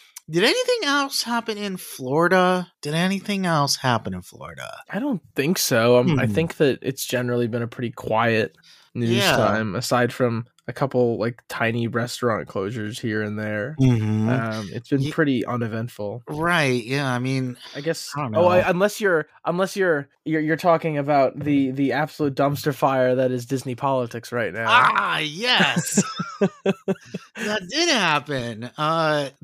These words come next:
Speaker 1: so, uh, I really, really wanted to dis-, address this.
Speaker 2: Yeah.
Speaker 1: Uh,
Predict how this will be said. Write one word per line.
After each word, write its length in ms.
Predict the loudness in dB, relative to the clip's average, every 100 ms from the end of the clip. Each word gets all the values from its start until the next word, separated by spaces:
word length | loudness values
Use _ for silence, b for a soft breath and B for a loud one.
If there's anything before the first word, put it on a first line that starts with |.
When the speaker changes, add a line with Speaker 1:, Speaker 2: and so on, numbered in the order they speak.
| -16
Speaker 1:
so, 720 | -8 -2 0 2 2 2 0 -4 -10
uh, 280 | -6 -4 -6 -2
I 80 | 2
really, 320 | 2 2 0 0
really 320 | 0 0 0
wanted 320 | 0 0 0 -2
to 80 |
dis-, 320 | -8 -6 -8 -6
address 480 | -8 -6 -6 -6 -10
this. 420 | -14 -12 -10 -12 B B B B
Speaker 2:
Yeah. 220 | 2 2 2
Speaker 1:
Uh, 420 | 2 2 0